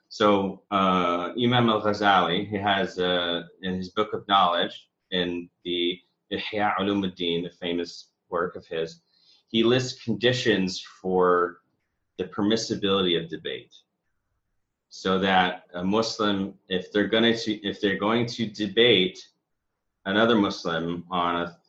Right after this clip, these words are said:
theological, he's talking mostly about theolo-, theology or law, uh, but if they're gonna debate a Muslim about another issue, they have to fulfill these conditions, or else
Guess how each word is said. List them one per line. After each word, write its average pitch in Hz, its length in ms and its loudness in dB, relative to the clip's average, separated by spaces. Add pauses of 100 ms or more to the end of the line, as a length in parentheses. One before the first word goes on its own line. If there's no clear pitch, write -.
(160)
theological, 95 500 2
he's 107 180 -4
talking 87 520 -2
mostly 90 440 -4
about 82 300 -6
theolo-, 82 460 -2
theology 82 380 -4
or 80 80 -10
law, 80 320 -6 (540)
uh, 82 120 -4
but 90 180 -2
if 104 100 4
they're 110 100 2
gonna 120 160 4
debate 104 240 4
a 95 40 2
Muslim 104 540 0
about 92 280 2
another 90 260 0
issue, 123 340 0
they 107 100 4
have 101 140 0
to 95 100 -6
fulfill 92 340 -6
these 92 200 -2
conditions, 90 560 -6
or 85 140 -2
else 80 400 -6